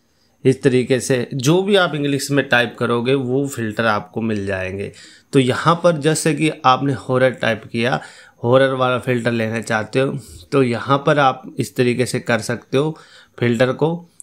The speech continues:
फिर आपको यहाँ पर सेव कर लेना है।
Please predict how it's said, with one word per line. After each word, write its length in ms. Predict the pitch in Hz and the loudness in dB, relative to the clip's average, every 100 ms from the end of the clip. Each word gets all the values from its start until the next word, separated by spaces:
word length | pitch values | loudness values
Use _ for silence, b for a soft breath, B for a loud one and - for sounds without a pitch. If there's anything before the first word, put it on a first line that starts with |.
| _ - | _ 2
फिर 180 | 170 | 2
आपको 500 | - 131 135 - - | 4 2 2 0 0
यहाँ 320 | 151 123 - 127 135 | 0 0 -2 -2 0
पर 140 | 135 | 0
सेव 380 | - - 127 120 | -2 -2 0 0
कर 200 | 117 113 | 0 -2
लेना 340 | 107 104 104 104 | 0 -2 -4 -6
है। 160 | 113 | -10